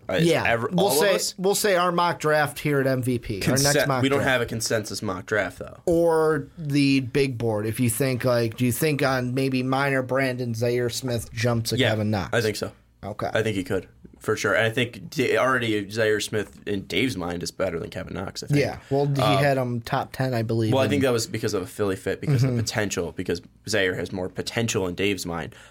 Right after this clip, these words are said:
Speaker 1: uh, than Kevin Knox. So
Speaker 2: Mm-hmm.
Speaker 1: I think, I think Zaire in, in, you know, some people's mind, if he balls out at the combine, could totally jump Kevin Knox.
Speaker 2: And, I mean, I'm looking at our big board. I think it was early, I think it was right after the tournament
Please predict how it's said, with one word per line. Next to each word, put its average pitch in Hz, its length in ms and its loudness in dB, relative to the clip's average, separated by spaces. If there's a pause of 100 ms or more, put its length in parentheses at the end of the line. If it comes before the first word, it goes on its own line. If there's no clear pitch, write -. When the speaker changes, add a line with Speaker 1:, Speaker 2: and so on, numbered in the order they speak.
Speaker 1:
uh, 85 160 -2
than 85 140 -2
Kevin 92 260 -4
Knox. 71 300 -4
So 120 140 2
Speaker 2:
Mm-hmm. 139 320 2 (100)
Speaker 1:
I 170 100 2
think, 175 320 -2 (220)
I 160 120 4
think 202 180 0
Zaire 160 380 4
in, 127 220 0
in, 110 280 -2 (180)
you 120 120 0
know, 95 160 0 (120)
some 127 180 0
people's 117 240 0
mind, 110 240 0
if 92 80 -10
he 107 80 -4
balls 101 380 0
out 104 120 4
at 98 60 -4
the - 60 -10
combine, 90 400 -4
could - 120 -12
totally 90 460 -4 (200)
jump 82 280 -6
Kevin - 280 -4
Knox. - 320 -8 (200)
Speaker 2:
And, 147 140 2
I 143 40 2
mean, 143 140 2
I'm 147 220 2
looking 156 320 2
at 131 100 2
our 135 140 4
big 127 240 0
board. 123 400 0
I 127 220 2
think 175 540 -2
it 170 120 0
was 139 280 2
early, 143 680 4
I - 500 -10
think 185 120 2
it 208 60 6
was 165 140 4
right 156 340 4
after 147 300 2
the 127 100 -2
tournament 151 560 0